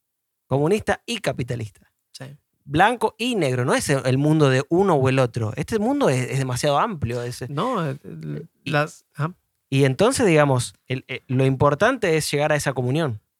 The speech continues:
Speaker 1: Que podemos estar en desacuerdo.
Speaker 2: Nos hemos alejado.
Speaker 1: Y, sí,
Speaker 2: Es que, digamos,
Speaker 1: sí.
Speaker 2: la, la comunión,
Speaker 1: Sí.
Speaker 2: eh, tal vez existía, pero nos, nos, nos hemos alejado, este, bastante. Pero bueno, hey, no, Fer,
Speaker 1: Yo creo
Speaker 2: este
Speaker 1: que sí. O sea, la tecnología es una bendición,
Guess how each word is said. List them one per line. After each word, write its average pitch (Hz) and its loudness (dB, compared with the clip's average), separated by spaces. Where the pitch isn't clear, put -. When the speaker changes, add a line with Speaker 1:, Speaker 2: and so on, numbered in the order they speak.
Speaker 1:
Que 135 -6
podemos 175 2
estar 202 4
en 196 4
desacuerdo. 180 2
Speaker 2:
Nos 160 0
hemos 208 2
alejado. 151 2
Speaker 1:
Y, 139 -4
sí, - -2
Speaker 2:
Es 165 0
que, 202 2
digamos, 202 2
Speaker 1:
sí. - -8
Speaker 2:
la, 147 0
la 156 -2
comunión, 160 -2
Speaker 1:
Sí. 277 0
Speaker 2:
eh, 160 -4
tal 147 -2
vez 156 2
existía, 190 0
pero 156 -4
nos, 131 -4
nos, 127 -8
nos 127 -8
hemos 165 -4
alejado, 131 -2
este, 127 -6
bastante. 127 -6
Pero 131 -2
bueno, 165 0
hey, 156 -6
no, 170 -10
Fer, 127 -10
Speaker 1:
Yo 143 -6
creo 190 0
Speaker 2:
este 143 -2
Speaker 1:
que 151 -4
sí. 120 -8
O 120 -10
sea, 143 0
la 139 -2
tecnología 135 2
es 185 2
una 196 4
bendición, 143 2